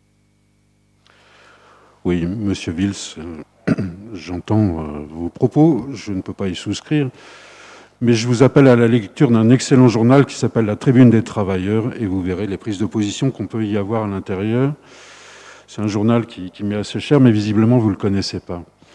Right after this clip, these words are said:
Et vous auriez vu à l'intérieur les prises de position, effectivement, de personnel, des collectivités territoriales, y compris de la, euh, de l'agglo de, de Pau. Ça, c'est la première chose. Donc, pas de procès d'intention et pas de,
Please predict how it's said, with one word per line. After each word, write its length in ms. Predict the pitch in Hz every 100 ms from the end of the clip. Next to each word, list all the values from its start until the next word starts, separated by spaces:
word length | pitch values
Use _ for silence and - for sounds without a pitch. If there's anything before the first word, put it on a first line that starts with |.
| - - - - - -
Et 60 |
vous 180 | 87 87
auriez 220 | 87 95
vu 160 | 95 117
à 40 |
l'intérieur 540 | 107 98 98 98 110 117
les 120 | 95
prises 240 | - 107
de 80 | 104
position, 600 | - 98 90 87 - 120
effectivement, 440 | 110 101 - 95 98
de 100 | 87
personnel, 720 | 90 - 80 92 113 120 123 101
des 120 | 90
collectivités 600 | - 95 90 - 90 87 95
territoriales, 720 | 95 90 98 87 95 110 95
y 80 |
compris 320 | 87 90 - 98
de 80 |
la, 40 | 87
euh, 540 | 85 95 87 80 80
de 160 | 76 92
l'agglo 340 | 92 87 98
de, 240 | 87 82 80
de 140 | 87
Pau. 340 | - 131 165 - - - - - _ _ - - _ _ _
Ça, 120 | -
c'est 140 | 131 123
la 100 | 117
première 320 | 123 110 101
chose. 440 | - 104 98 85 82 - - _ _ _ - - - -
Donc, 260 | 110 123 -
pas 220 | - 120
de 60 | - _
procès 300 | - 110 -
d'intention 960 | 104 98 95 104 92 - 117 127 135 - 76 98
et 180 | 95
pas 200 | 92 110
de, 360 | 92 92 90